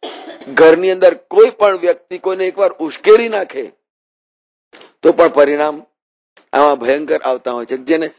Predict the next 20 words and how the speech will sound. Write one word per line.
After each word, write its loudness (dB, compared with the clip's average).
ઇતિહાસે 2
એની -6
નોંધ -4
લઈ -6
લીધી -10
હોય. -8
સામાન્ય 4
બાબતમાંથી -4
ઉશ્કેરાટ, 2
અને 0
ઉશ્કેરાટનું 0
પરિણામ -8
ઇતિહાસની 2
અંદર -4
કાળા 2
અક્ષર -6
લખાયા -12
હોય. -18
કુટિલ 4
રાની -4